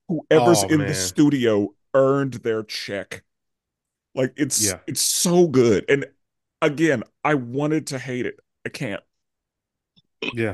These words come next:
Speaker 2: dude, my kid, my kids are asking me D C questions like,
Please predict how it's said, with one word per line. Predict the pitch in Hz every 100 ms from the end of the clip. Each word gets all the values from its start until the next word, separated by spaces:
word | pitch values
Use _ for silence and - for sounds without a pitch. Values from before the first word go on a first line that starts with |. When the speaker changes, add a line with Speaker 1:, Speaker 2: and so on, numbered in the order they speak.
| -
Speaker 2:
dude, | 131 127
my | 107
kid, | - 123
my | 113
kids | - 147
are | 120
asking | 113 113 120
me | 104
D | 98 120
C | 113 127
questions | 117 131 117 - 113
like, | 113 104